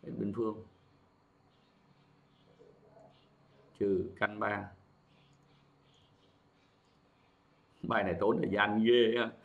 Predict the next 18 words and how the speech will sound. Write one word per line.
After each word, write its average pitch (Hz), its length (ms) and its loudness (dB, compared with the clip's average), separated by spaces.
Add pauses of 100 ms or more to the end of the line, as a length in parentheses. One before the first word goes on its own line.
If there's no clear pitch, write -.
(280)
Đi 160 180 6
con 147 120 2
đường 120 200 8
này 110 120 2
nó 113 180 2
khó - 140 4
khăn 170 320 2
mà 131 80 2
nó 143 160 0
còn 139 160 -2
dài 131 360 6
nữa, 151 140 -2
làm 131 360 0
dài 131 180 0
dòng 143 240 8
nữa. - 80 -10 (600)
Đúng 160 100 4
không? 165 300 4